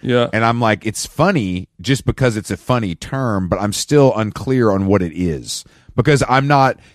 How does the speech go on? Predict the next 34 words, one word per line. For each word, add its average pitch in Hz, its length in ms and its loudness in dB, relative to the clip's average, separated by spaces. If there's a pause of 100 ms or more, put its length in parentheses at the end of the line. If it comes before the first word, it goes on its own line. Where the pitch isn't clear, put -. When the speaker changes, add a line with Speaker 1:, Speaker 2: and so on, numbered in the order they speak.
(140)
Speaker 2:
an 107 160 0
Speaker 1:
<laughs> - 100 -4
Speaker 2:
incel, 151 560 2
so - 140 0
I 113 80 4
don't 117 180 2
watch 98 380 2
Speaker 1:
<laughs> - 40 -20
Speaker 2:
Apple 92 320 0
keynotes. 80 640 -6
Speaker 1:
Yeah, 143 300 6
yeah. 131 180 4
What 143 240 4
is, 147 220 4
uh, 135 420 4
what 147 160 4
is 135 140 4
my 139 400 4
version 139 440 2
of 131 120 0
dynamic 131 560 0
island? 127 560 2
So, - 200 4
like, 123 220 0
on, 123 320 0
on 139 160 0
the 143 80 0
top, 160 540 -2
when 147 100 -2
you're 156 100 4
looking 165 280 0
at 156 80 0
the 135 80 -4
iPhone, 131 600 -2